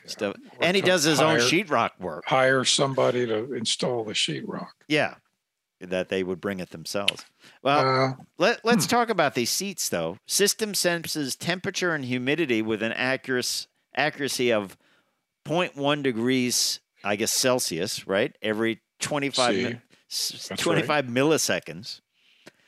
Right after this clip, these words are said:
Speaker 2: Seven defined comfort levels of temperature from typical optimum to one designed to cool a fever. Auto climate system is forty percent more efficient than manual control. Postural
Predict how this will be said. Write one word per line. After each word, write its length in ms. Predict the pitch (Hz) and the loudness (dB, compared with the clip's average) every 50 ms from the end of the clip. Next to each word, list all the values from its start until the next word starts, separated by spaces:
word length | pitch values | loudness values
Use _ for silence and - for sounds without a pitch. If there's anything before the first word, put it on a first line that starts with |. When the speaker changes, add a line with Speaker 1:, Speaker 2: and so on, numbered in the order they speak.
| _ _ _ _ | _ _ _ _
Speaker 2:
Seven 440 | - - - 175 180 196 196 208 190 | -4 0 2 4 4 4 2 0 2
defined 520 | 170 170 131 135 151 147 147 147 147 139 120 | 0 0 2 4 4 4 4 4 2 0 -2
comfort 400 | - 147 151 151 - 151 147 123 | 0 0 0 0 0 -4 -2 2
levels 340 | 123 123 123 123 127 107 | 2 2 2 2 0 -2
of 140 | 117 110 92 | -2 -2 -2
temperature 680 | - - 139 143 135 143 123 - - 110 120 135 139 - _ _ | -2 -4 -4 -2 -2 -6 -4 -2 -2 -2 -2 -2 -4 -8 _ _
from 280 | _ - 117 110 104 95 | _ -4 -4 -4 -4 -2
typical 420 | - 147 139 - 143 123 131 120 - | -4 -4 -2 -2 -2 -2 0 0 2
optimum 600 | 117 123 135 123 - 143 143 147 147 147 143 - | 2 2 2 0 -2 -4 -4 -4 -4 -6 -8 -8
to 160 | - - 107 | -4 -4 -2
one 240 | 101 110 123 131 123 | 0 -2 -2 -2 -2
designed 480 | 123 117 104 117 117 117 120 120 117 | -2 0 0 2 2 2 0 -2 -2
to 80 | 101 95 | -6 -8
cool 360 | - - - 151 151 151 139 120 | -6 -4 -2 0 2 2 2 2
a 80 | 98 | 2
fever. 560 | - - - 156 156 165 139 92 76 85 113 - _ _ _ _ _ _ _ _ _ _ _ _ _ _ _ _ _ _ _ _ _ _ _ _ _ _ _ _ _ _ _ _ _ _ _ _ _ _ | 0 -2 -2 0 0 0 -2 -4 -8 -10 -10 -12 _ _ _ _ _ _ _ _ _ _ _ _ _ _ _ _ _ _ _ _ _ _ _ _ _ _ _ _ _ _ _ _ _ _ _ _ _ _
Auto 460 | - - 135 147 170 175 175 175 170 165 | 0 2 4 6 6 6 6 6 4 2
climate 560 | - - - 151 151 156 160 160 165 160 - | 0 -2 0 2 2 2 2 2 0 -2 -2
system 460 | - - 147 147 - - 170 165 143 | -2 -2 -2 -2 -2 -4 -6 -4 -4
is 80 | 107 - | -6 -6
forty 260 | - - 135 139 143 | -4 -2 -2 -2 -2
percent 380 | 127 - 131 - - 135 123 | -4 -6 -4 -2 -2 -2 -2
more 140 | 110 117 113 | 0 -2 -2
efficient 440 | 107 - - 120 117 - - 127 104 | -2 0 0 -2 -2 -2 -4 -4 -2
than 240 | - 104 101 95 92 | 0 0 0 0 0
manual 400 | 104 110 117 127 127 120 101 90 | 0 0 0 0 0 -2 -2 -2
control. 640 | - - 92 85 - - 87 80 78 85 101 127 _ _ _ _ _ _ _ _ _ _ _ _ _ _ _ _ _ _ _ _ _ _ - | -4 -8 -10 -10 -8 -6 -6 -4 -4 -6 -8 -10 _ _ _ _ _ _ _ _ _ _ _ _ _ _ _ _ _ _ _ _ _ _ -6
Postural 960 | - - 151 180 190 - - - - 190 180 175 170 160 156 156 156 156 143 | 0 2 2 2 2 2 -2 -4 -2 0 2 4 4 6 6 4 4 2 0